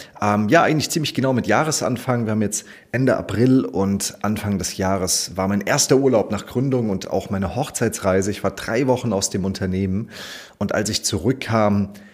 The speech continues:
stand nicht nur noch das Unternehmen, ähm, wa-, was, was ich schon mal ganz gut finde,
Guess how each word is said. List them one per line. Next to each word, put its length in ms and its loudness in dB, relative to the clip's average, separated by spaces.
stand 520 2
nicht 160 4
nur 120 8
noch 200 4
das 160 4
Unternehmen, 680 8
ähm, 480 6
wa-, 200 0
was, 320 4
was 160 6
ich 60 2
schon 100 6
mal 60 6
ganz 240 2
gut 180 4
finde, 440 4